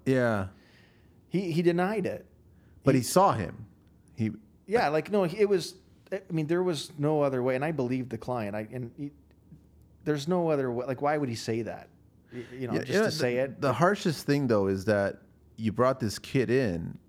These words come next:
Speaker 1: He's a representative of your business, your brand. He can't wait until after work is done.
Speaker 2: Yeah.
Speaker 1: And, and I get certain people might have some dependencies and stuff like
Speaker 2: Mm-hmm.
Speaker 1: that, but the thing is, you still are a reflection of the business that you're
Speaker 2: Yeah.
Speaker 1: working for.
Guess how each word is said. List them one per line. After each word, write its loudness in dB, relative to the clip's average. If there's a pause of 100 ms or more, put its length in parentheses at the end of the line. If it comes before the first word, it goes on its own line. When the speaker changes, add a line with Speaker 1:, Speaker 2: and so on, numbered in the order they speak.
Speaker 1:
He's -2
a -2
representative 0
of -6
your 0
business, -2 (100)
your 0
brand. -2 (300)
He 0
can't 0
wait 4
until 0
after 0
work -2
is -4
done. -4 (500)
Speaker 2:
Yeah. -20 (140)
Speaker 1:
And, 0
and 2
I 2
get 0
certain 2
people 2
might 2
have 2
some 0
dependencies -2
and -4
stuff -2
like 0
Speaker 2:
Mm-hmm. 0
Speaker 1:
that, -4
but 4
the -2
thing 0
is, 4
you 2
still 0
are 4
a 2
reflection -2
of 0
the -2
business 0
that 0
you're -2
Speaker 2:
Yeah. -4
Speaker 1:
working 0
for. -6